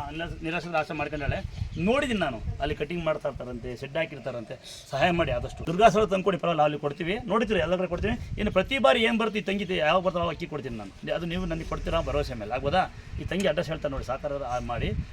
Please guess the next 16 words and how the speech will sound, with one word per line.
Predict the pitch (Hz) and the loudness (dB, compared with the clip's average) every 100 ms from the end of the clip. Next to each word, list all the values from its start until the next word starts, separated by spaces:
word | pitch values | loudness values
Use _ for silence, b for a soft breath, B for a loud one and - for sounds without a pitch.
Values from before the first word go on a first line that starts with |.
| - | -12
ಶ್ರೀ | - 240 | -2 4
ಕ್ಷೇತ್ರ | 247 233 220 | 4 6 4
ದುರ್ಗಾಸ್ಥಳಕ್ಕೆ | 190 202 202 196 190 160 | 6 8 8 6 2 4
ಸಹಾಯ | 160 | 6
ಮಾಡಿ, | 180 180 | 8 6
ನಾನು | 170 165 | 4 2
ನನ್ನ | 147 | 0
ತಂಗಿಗೆ | 156 165 | -2 -2
ಮಾಡ್ತೀನಿ, | 156 151 175 | -2 -2 -2
ಇನ್ನು | 220 - - 185 | -2 -4 -2 2
ನೀನು | 185 165 | 2 4
ಹಲವ್ರಿಗೆ | 170 185 | 6 6
ಮಾಡ್ತೀನಿ. | 170 180 170 208 214 - 170 | 4 0 2 0 0 -2 2
ನೋಡಿ | 190 | 2
ತಂಗಿ, | 185 175 | 4 2
ಎಷ್ಟು | 170 | 2